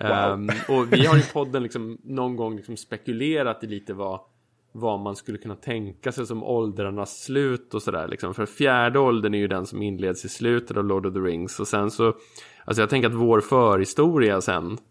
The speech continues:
Speaker 2: kanske är femte åldern och sen, eh, och, men Ev-katastrofen, ja, alltså, nu är jag ju lite hädisk så här, men alltså, besegrandet av nazismen i andra världskriget skulle kunna vara liksom,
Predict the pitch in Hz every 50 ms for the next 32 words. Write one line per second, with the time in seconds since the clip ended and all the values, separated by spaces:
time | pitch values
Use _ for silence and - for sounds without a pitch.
0 | _ - - 113 98 95 123 117 107 104 101 - - 127 110 104 101 104 104 -
1 | - 120 113 107 101 98 95 85 90 87 90 90 98 - 110 98 98 101 - -
2 | _ _ _ _ _ _ _ _ _ - - 98 95 92 92 92 92 92 92 92
3 | 92 - - - - - - - - 120 101 107 110 - - - 139 131 123 131
4 | 143 139 120 113 - 123 110 - 107 - - 139 135 147 143 - 147 139 135 127
5 | - - 160 190 196 135 90 117 156 156 - - - 55 - 143 - 143 127 -
6 | - - - _ _ 131 131 135 135 127 127 123 117 113 113 110 110 107 - 117
7 | 104 117 113 110 110 110 113 110 - - - 120 107 110 113 113 117 113 107 -
8 | - 120 113 107 101 - - - - - - _ _ _ 131 123 - - 135 127
9 | 127 127 123 123 120 120 120 120 117 120 - 120 117 117 113 110 110 113 120 120
10 | 120 120 - 120 113 - - - 139 135 127 123 120 117 113 117 113 120 127 120
11 | 107 104 110 - - - 120 123 127 127 123 123 113 - - - - 135 123 113
12 | 117 113 - 131 127 117 113 113 110 107 107 107 110 110 - - 113 107 107 107
13 | 113 113